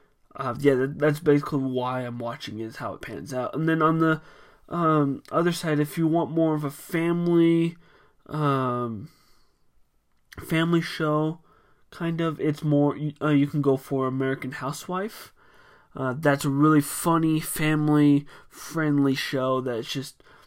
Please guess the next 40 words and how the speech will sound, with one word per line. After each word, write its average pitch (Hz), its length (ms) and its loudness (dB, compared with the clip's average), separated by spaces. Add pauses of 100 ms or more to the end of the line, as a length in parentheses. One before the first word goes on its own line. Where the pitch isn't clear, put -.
more 143 340 2
that 131 80 -6
you 131 120 -6
can - 60 -18
just - 240 -12 (260)
kick - 280 -8
back 147 400 0
and 113 200 -10 (480)
relax. 135 760 -4
And 165 140 0
then 165 80 4
you 165 80 0
got 156 180 2
N 147 200 0
C 151 200 -2
I 143 180 4
S, 139 260 0
the 139 100 2
original 165 420 4
N 123 160 0
C 123 160 -10
I 117 140 -4
S. 117 320 -10 (800)
And 139 120 -2
that, 135 200 0
that's 143 180 2
still 180 220 2
going 160 280 4
on. 135 200 2
That's, 135 180 -4
like, 127 140 -12
season 165 420 -4
sixteen. 160 1200 -4 (600)
So, 131 400 -4 (1400)
I 156 100 0
still 190 180 4
got, 160 160 -4
I 165 80 2
still 185 240 2
gotta, 180 320 6